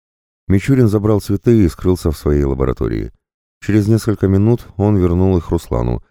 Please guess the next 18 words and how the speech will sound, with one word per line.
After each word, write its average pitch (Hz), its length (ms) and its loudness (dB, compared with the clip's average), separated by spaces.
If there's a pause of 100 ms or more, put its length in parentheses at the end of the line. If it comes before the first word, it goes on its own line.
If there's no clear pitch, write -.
(220)
назвав 73 480 0
их 65 140 -4
какими-то 71 440 -2
латинскими 69 480 -2
словами 76 560 -4 (240)
и 104 100 -4
подтвердив, 98 580 -4
что - 160 -2
никаких 82 420 -4
отклонений 76 480 -2
не 67 100 -2
выявил. 55 440 -6 (500)
Цветы 92 340 0
решили 123 320 -2
пока 90 320 -2
оставить 85 440 -2
у 101 40 -6
Саши. - 380 -8